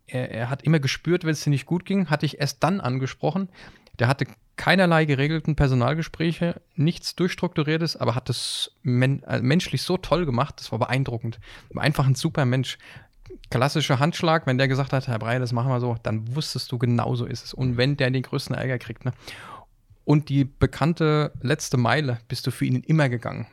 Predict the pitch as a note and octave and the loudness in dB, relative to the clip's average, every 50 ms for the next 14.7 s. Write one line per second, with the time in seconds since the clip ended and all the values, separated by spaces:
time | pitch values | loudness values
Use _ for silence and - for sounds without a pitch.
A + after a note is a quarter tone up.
0 | _ _ - B2+ C3 C#3 C3+ C#3+ - - C#3 B2+ A#2+ - C#3 C#3+ D#3 D3 D3 C#3+ | _ _ -2 0 2 2 2 2 2 0 0 -2 0 2 2 2 4 2 4 2
1 | D3+ D3 - C3+ - - - D3 - C3 A#2+ A#2 A2 B2+ D#3+ D#3 - - - - | 2 2 0 -2 -2 -2 -2 0 2 2 2 2 0 0 -2 -4 -6 -14 -20 -20
2 | - - - - - - - - C3 C3+ C#3 C3+ C3 B2+ C3+ B2 - E2+ C3+ D3 | -20 -20 -20 -20 -20 -14 -10 -8 -6 -2 -2 0 2 2 2 0 2 0 -2 -2
3 | - - - E3 D#3 - D3+ - - C#3+ D3 D3 - C#3 C3 B2 B2 A#2+ - D#3 | -2 -4 -4 -4 -4 -4 -8 -6 -4 -4 -4 -2 -2 -2 -2 -2 -4 -4 -4 -6
4 | D3 - - - C#3+ C#3+ D3 C#3+ - - - - - - - - - C#3+ D#3 F#3 | -6 -6 -6 -4 -2 0 0 -2 -2 -6 -14 -20 -20 -20 -18 -2 2 2 2 2
5 | - F#3 E3 E3+ D#3 - - C3+ B2 B2 B2+ C#3+ F3 A#3 - - - - - _ | 2 2 2 2 2 4 2 2 2 2 2 2 2 2 0 -6 -12 -16 -20 _
6 | _ _ _ - _ _ - _ - - C3 C#3+ D3+ C#3+ - - D3 C#3 C3+ C#3+ | _ _ _ -20 _ _ -20 _ -2 0 2 2 2 2 2 2 2 2 2 2
7 | F#3 G#3+ - - - - _ _ - B2 A#2+ E2+ B2+ - - - D3 D#3 D#3+ C#3+ | 0 -2 -4 -8 -12 -18 _ _ -6 -4 -2 -2 -2 -2 -2 -2 -2 -2 0 -2
8 | C#3 C3 - C#3+ C#3 - B2+ B2 A#2 - A#2+ A#2+ A#2+ - - A#2 - - - - | -2 -2 -2 -2 -2 0 -2 -2 -4 -4 -6 -8 -6 -6 -10 -10 -10 -16 -20 -20
9 | - - _ - _ _ _ _ - - C3+ C3+ C#3+ C3+ C3+ C3 B2 A#2+ - - | -20 -20 _ -20 _ _ _ _ -2 2 4 4 4 4 2 0 0 0 0 0
10 | B2+ A#2 A#2+ A#2 A2 A2 A2+ - - A2+ - - - - _ _ _ - - _ | 2 2 2 0 0 0 -2 -4 -6 -10 -10 -14 -20 -20 _ _ _ -20 -14 _
11 | C3 A#2+ A2 - B2 - - C3 B2+ - - - - _ D#3 F3 G3 G3+ G3 E3 | -8 -8 -6 -6 -6 -6 -6 -6 -6 -6 -8 -14 -2 _ 6 6 8 8 6 4
12 | D#3+ D3+ C#3 C3+ C3+ - - C3+ B2+ B2+ - A#2+ A#2+ E3+ - - D#3+ E3 E3+ - | 4 4 4 4 4 2 2 0 0 0 -2 -2 -2 -2 -2 -2 -2 -2 -4 -6
13 | - - - - A#2 - _ - - - - - - C3 A#2 - C#3 - - D3 | -6 -8 -6 -6 -8 -10 _ -20 -20 -20 -12 -2 0 0 2 2 2 2 4 2
14 | D#3+ D#3+ - - D#3 D3+ - - - C#3+ - - - - | 2 2 2 0 0 -2 0 -2 -2 -2 -2 -2 -4 -6